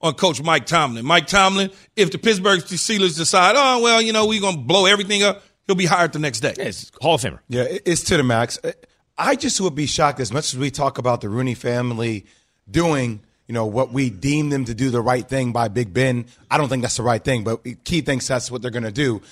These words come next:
Speaker 3: I have a hard time believing that Mike Tomlin is just gonna sit there and continue to build a losing record when my man's never had a losing record as the head coach of the Pittsburgh Steelers.
Speaker 2: This is what's bizarre to me. My panic meter was all the way to the max last season when you saw what happened at the end of last season. They have no succession plan.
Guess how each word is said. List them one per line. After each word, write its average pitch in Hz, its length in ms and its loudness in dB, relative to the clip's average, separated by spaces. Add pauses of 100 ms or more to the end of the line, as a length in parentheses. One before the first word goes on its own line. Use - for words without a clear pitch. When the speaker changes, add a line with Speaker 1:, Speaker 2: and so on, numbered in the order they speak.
(460)
Speaker 3:
I 160 40 -2
have 202 100 -2
a - 20 2
hard 185 200 6
time 170 160 0
believing 139 240 0
that 131 100 0
Mike 131 240 0
Tomlin 131 360 -2
is 101 60 -8
just 110 160 -8
gonna 117 160 -4
sit 139 280 -4
there 113 260 -2
and 98 100 -6
continue 123 360 -6
to 101 60 -6
build 107 260 -4
a 104 40 -4
losing 110 340 -4
record 120 260 -2
when 104 160 -8
my 120 100 -4
man's 117 320 -6 (300)
never 147 440 0
had 131 220 -2
a 131 60 -2
losing 123 380 -2
record 117 400 0 (220)
as 120 140 -4
the 117 60 -4
head 123 160 -2
coach 123 180 -2
of 104 40 -6
the 92 40 -10
Pittsburgh 101 320 -6
Steelers. 117 40 -2
Speaker 2:
This 131 160 2
is 160 100 -6
what's 165 180 2
bizarre 139 340 2
to 123 80 0
me. 87 260 -4
My 131 140 0
panic 143 320 0
meter 127 180 -2
was 117 140 -2
all 131 140 2
the 120 60 -2
way 113 120 0
to 117 120 -8
the 107 60 -4
max 107 360 0
last 98 400 0
season 73 420 -10
when 117 140 -4
you 117 60 -2
saw 139 260 2
what 117 160 2
happened 98 320 -2
at 87 80 -10
the 95 120 -4
end 87 100 -6
of 80 80 -10
last 82 240 -4
season. 76 320 -10 (340)
They 208 400 2
have 233 320 -2
no 202 160 2
succession - 500 -4
plan. 71 300 -12